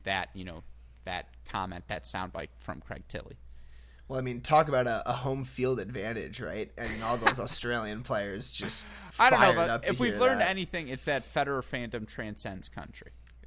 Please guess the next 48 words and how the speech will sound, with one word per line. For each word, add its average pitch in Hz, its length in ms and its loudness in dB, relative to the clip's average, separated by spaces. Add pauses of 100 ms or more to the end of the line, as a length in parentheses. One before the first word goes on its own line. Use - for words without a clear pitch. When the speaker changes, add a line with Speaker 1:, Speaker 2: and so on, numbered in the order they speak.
(100)
Speaker 2:
Oh, 127 220 6
no 139 200 8
doubt. 78 280 -2
That, 151 380 8
that 151 260 8
is 147 220 0
true, 151 360 2
but 131 280 2 (180)
if - 80 -10
you're 135 80 -2
telling 139 320 4
me 131 140 4
that 123 200 2
De 131 120 2
Minaur 123 520 4
and 117 140 -4
Kyrgios 120 480 0
aren't 117 240 -2
getting 117 240 -2
some, 113 280 0
uh, 107 200 0
some 113 240 -2
rowdy 117 380 4
cheers 123 420 0
out 135 220 4
there, 147 320 2 (200)
you're 95 140 -8
crazy. 117 540 -4 (280)
Um, 123 600 2 (800)
Speaker 1:
If 165 160 -4
Kyrgios 220 720 4
wins 160 360 -2
the - 60 -6
Australian 127 280 -4
Open 123 240 -4
and 110 160 -6 (100)
only 127 420 0
Australian 107 600 -4
fans 110 320 -8
are 104 80 -6
there 107 160 -4
to 110 100 -10
see 107 240 -8
it, 113 140 -8
did 101 100 -12
it 101 80 -10
actually 101 440 -6
happen? 98 340 -6